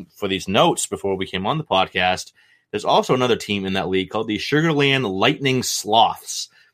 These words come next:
which might be my new favorite name, or at least top five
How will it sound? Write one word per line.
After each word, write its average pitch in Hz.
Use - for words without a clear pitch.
which 110
might 127
be 165
my 143
new 127
favorite 113
name, 92
or 95
at 117
least 143
top -
five 95